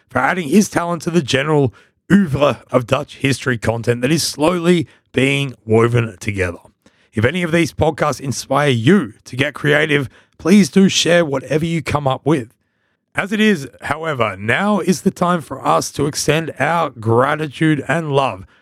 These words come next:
to those who have joined up the Intercursus Magnus Patronus, our wonderful free trade agreement that allows us to make this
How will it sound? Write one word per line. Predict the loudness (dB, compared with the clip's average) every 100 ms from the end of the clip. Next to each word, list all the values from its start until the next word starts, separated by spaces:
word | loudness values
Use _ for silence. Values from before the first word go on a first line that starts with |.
| _
to | -4 -2
those | 2 2 4 2 2
who | 2
have | 2 2
joined | 0 2 2
up | 0 -2 -8 _ _ _
the | -6 -2 0
Intercursus | 0 0 0 0 -2 -2 -4 -4
Magnus | -4 -4 -4 -4 -2
Patronus, | -4 -4 -4 0 0 -2 -8 -16 -18 _ _ _ _
our | -4 0
wonderful | 0 2 0 2 0
free | -2 0 0 0
trade | 0 0 0 -2
agreement | 2 2 4 2 0
that | 0
allows | 0 2 2 2 -2 -4 -12 _
us | -4 -4 -2
to | -2
make | 0 -2
this | 0 2 2 -2 -12